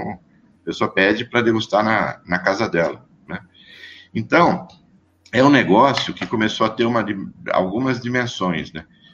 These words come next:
Primeiro, a dimensão da gestão mesmo, dos desafios da gestão.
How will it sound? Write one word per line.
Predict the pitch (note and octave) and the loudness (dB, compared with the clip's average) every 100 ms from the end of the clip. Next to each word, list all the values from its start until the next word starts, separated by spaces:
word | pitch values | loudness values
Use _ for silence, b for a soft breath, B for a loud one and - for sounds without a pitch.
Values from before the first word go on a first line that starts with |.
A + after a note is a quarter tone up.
| b - | b 0
Primeiro, | G#2+ A2 B2 E3+ F3+ F3+ - - | 2 6 6 6 2 0 -12 -2
a | - | 0
dimensão | A2+ A2+ A2 - C3 | 2 0 -2 -2 -2
da | B2 B2 | 2 2
gestão | A#2 A#2 - B2+ B2+ | 2 0 -2 0 2
mesmo, | G#2 E2 D2+ D2 D2 | 2 0 0 -6 -6
dos | E2+ F#2+ | -4 -4
desafios | F#2+ G#2 G2+ F2+ - B2 B2+ | -4 -2 -2 -4 -4 -2 0
da | A2 | -2
gestão. | F#2+ F2 - D2 | -2 -2 -4 -10